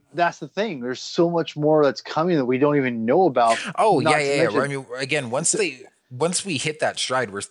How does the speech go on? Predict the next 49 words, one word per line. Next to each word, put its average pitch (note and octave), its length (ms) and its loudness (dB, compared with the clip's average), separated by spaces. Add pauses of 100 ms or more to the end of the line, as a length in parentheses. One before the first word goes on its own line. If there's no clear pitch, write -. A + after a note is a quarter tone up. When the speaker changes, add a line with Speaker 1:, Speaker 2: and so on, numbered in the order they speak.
Speaker 2:
the - 80 -10
stuff - 240 -2
starts G2+ 260 -6
coming G2+ 240 -6
out, A2+ 240 -2
like, G#2 160 -4
obviously, A2 460 -6
yeah, A2 160 0
there's G2 180 -8
gonna G#2 160 -8
be G2 100 -10
more F#2 240 -4
stuff, G2 400 -6 (140)
more G#2 240 -8
new G#2 220 -6
stuff - 260 -4
in F#2+ 80 -12
development, A2 600 -4
but A#2 140 -6
then A2+ 120 -4
also G#2+ 300 -2
building G#2 400 -6
on G#2 100 2
Speaker 1:
Well, F#3+ 120 4
right. G#3 300 2
Speaker 2:
new A2 180 -4
seasons A#2+ 540 -4
of G#2 140 -4
the G#2+ 100 -10
stuff G#2+ 220 -2
that A2+ 80 -12
we G#2 140 -4
already A2 320 -2
love. G#2+ 260 -4
And G2+ 100 -14
so, G#2+ 120 -6
yeah, G#2+ 240 -2
it's G2+ 200 -4
Speaker 1:
Exactly. F#3 800 0
Speaker 2:
<laughs> - 0 -
once G#3 200 2
it B3+ 140 -2
starts F#3 300 0
coming, D#3+ 320 0
it's A#2+ 220 -6
not C#3+ 220 -2
stopping G#2+ 400 -2
anytime F#2+ 420 -8
soon. A#2 300 -10